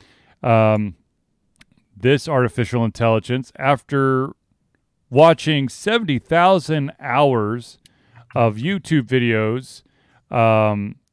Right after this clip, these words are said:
where it was just, um, individuals playing Minecraft, uh, their A I can play Minecraft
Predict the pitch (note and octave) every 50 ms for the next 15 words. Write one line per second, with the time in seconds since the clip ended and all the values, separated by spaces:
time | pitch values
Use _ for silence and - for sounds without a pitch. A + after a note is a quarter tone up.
0 | _ _ _ _ _ _ _ _ - B2 A2 A#2 B2+ A#2+ A#2+ A#2 A#2 A#2 A2+ A2+
1 | A2+ - - - _ _ _ - C#3+ C#3 C#3 - C3+ B2 A#2+ A#2 A2+ - - -
2 | C3 B2+ A#2+ - - - _ _ _ _ _ - C3 A#2 A2+ A2 G#2+ G#2+ G2+ G2
3 | G2 F#2 D#2+ _ _ _ _ _ _ _ _ _ _ _ _ _ _ _ _ _
4 | - C3+ A#2+ B2 A#2 C3 C#3 A2+ A#2+ A#2 - - - B2+ C3 B2 A#2 A2 G#2+ A2+
5 | C3 F3 F#3 F3 - - G#2+ F#2+ F#2 A2+ B2+ - _ - - _ _ _ _ _
6 | _ _ _ _ _ _ _ _ - C3 A#2+ A#2+ A#2 A#2+ A2+ G2+ G2 C3 D#3+ F#3+
7 | F3+ D#3 D#3 D3+ E3 F3 D#3 C3 C3 - - B2+ A2+ - - C#3 D3 D#3 C#3 B2+
8 | B2+ C#3+ F3 E3+ - - A2+ A2 G#2+ A2+ A#2 _